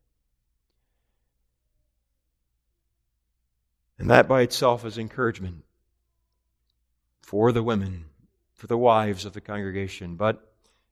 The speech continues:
while there is that encouragement, there's also the reason that's given in the text. The main calling is,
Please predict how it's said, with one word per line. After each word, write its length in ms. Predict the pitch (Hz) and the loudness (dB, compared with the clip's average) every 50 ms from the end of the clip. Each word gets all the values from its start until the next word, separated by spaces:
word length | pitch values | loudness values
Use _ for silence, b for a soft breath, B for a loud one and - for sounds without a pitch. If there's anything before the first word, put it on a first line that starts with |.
| _ _ | _ _
while 200 | 110 120 123 131 | 6 8 8 8
there 140 | 127 127 123 | 8 6 4
is 280 | - 139 143 135 107 98 | 6 4 2 0 0 2
that 220 | 123 139 151 - | 4 4 4 4
encouragement, 880 | 123 117 110 107 - - - 185 156 131 95 87 85 82 87 98 - - _ _ _ _ _ _ _ _ _ _ _ _ _ _ _ _ _ _ _ _ _ _ _ _ _ _ _ | 2 -4 -4 -6 -8 -8 -2 0 0 0 0 -4 -8 -8 -8 -8 -10 -10 _ _ _ _ _ _ _ _ _ _ _ _ _ _ _ _ _ _ _ _ _ _ _ _ _ _ _
there's 200 | - 120 135 120 | 4 4 6 8
also 720 | 139 151 165 165 160 - 165 160 151 147 139 135 139 - - - _ _ _ _ _ _ _ _ _ _ _ _ _ - | 8 8 8 8 6 2 0 2 2 2 2 0 -2 -6 -10 -16 _ _ _ _ _ _ _ _ _ _ _ _ _ -18
the 260 | 120 107 113 120 117 | -4 2 4 4 4
reason 720 | 107 107 110 127 156 175 180 180 139 117 107 90 92 107 107 | 4 2 2 4 6 6 6 4 2 0 -4 -4 -4 -4 -4
that's 200 | 110 110 - - | -6 -6 -8 -2
given 300 | - 135 123 123 123 117 | 0 0 2 2 0 -2
in 60 | 117 | -4
the 60 | 117 | -4
text. 340 | - - 151 120 - - - | 4 4 4 4 4 0 -4
The 80 | 131 | 2
main 220 | 127 147 156 139 139 | 4 4 4 4 2
calling 500 | 147 - - - 185 175 165 143 123 117 | -2 -2 4 6 6 8 8 6 4 2
is, 220 | 120 123 120 120 | 2 0 -2 -4